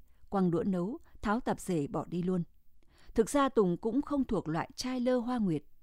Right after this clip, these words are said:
Anh tự ái vì bị Nghĩa coi là tự ti thân phận,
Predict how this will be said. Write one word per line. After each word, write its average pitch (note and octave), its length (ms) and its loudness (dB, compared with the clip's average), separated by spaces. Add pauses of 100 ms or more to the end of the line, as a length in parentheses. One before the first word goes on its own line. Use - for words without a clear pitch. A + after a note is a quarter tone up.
(360)
Anh A#3+ 160 4
tự - 120 -2
ái G3+ 380 -6
vì F3+ 120 4
bị D#3 140 2
Nghĩa F#3 260 0 (100)
coi B3+ 180 -2
là E3 120 -2
tự - 320 0
ti C4+ 120 0
thân C4 200 0
phận, - 180 -2